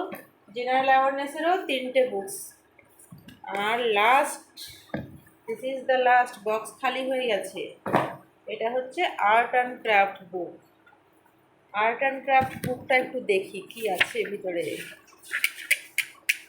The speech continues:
সবার আগে হচ্ছে স্কোয়ার আছে, ট্রেস করতে হবে আর কালার করতে হবে।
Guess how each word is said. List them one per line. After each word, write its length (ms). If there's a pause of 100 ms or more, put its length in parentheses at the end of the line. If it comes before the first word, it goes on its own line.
(800)
সবার 380 (140)
আগে 200 (140)
হচ্ছে 560 (300)
স্কোয়ার 440 (100)
আছে, 200 (120)
ট্রেস 220 (100)
করতে 320
হবে 240 (140)
আর 60 (100)
কালার 240 (100)
করতে 320
হবে। 260